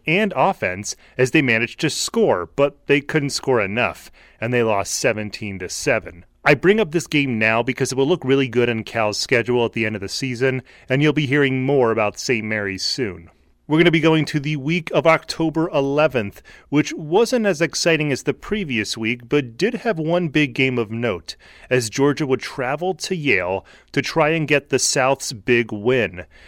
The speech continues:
These North-South games were starting to become regular occasions, as Southern teams started to be more competitive and also wanted to test themselves against the best of the Northeast.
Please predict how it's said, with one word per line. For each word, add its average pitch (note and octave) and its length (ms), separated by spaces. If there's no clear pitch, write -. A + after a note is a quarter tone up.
These E3+ 320
North-South C#3+ 840
games D3 400
were B2+ 160
starting E3+ 400
to D#3 40
become C3+ 300
regular A#2+ 420
occasions, G2+ 720
as A#2+ 160
Southern C3+ 360
teams B2+ 280
started C#3+ 260
to A#2 60
be B2 100
more A#2 220
competitive A#2 760
and C3 120
also C#3 240
wanted C#3 380
to C#3+ 120
test - 440
themselves G#2+ 600
against A#2+ 420
the B2 80
best G#2 440
of B2+ 100
the A#2 120
Northeast. G#2+ 800